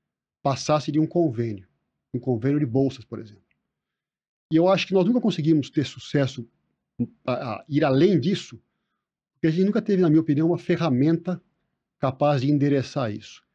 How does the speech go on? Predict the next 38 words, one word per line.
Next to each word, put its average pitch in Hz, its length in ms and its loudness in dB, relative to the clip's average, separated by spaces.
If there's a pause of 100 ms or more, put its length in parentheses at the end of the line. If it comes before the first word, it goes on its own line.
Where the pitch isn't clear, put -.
(320)
E 135 120 2
hoje 175 220 4
nós 196 180 -2
temos 175 260 0
as 180 140 2
U 175 40 0
Cs 180 300 -2
duais, 160 580 -4 (160)
né? 156 120 -8
O - 20 -14
que 208 140 -12
que - 100 -16
são 202 140 2
as 165 40 4
U 151 60 2
Cs 143 220 0
duais? 113 360 -4 (360)
São 143 160 0
unidades 160 400 2
curriculares 170 560 0
na 190 100 0
qual 143 220 -2
os 135 80 0
estudantes 160 360 -2
passam - 460 -4 (540)
parte 196 280 2
da 185 120 0
formação 151 520 0
dele 113 400 0 (520)
em 139 80 2
nossas 131 220 0
instituições - 340 -2
de 120 80 -2
ensino 196 260 -2
e 226 60 0
parte 226 340 0
nas 233 160 -2
empresas. 156 600 -2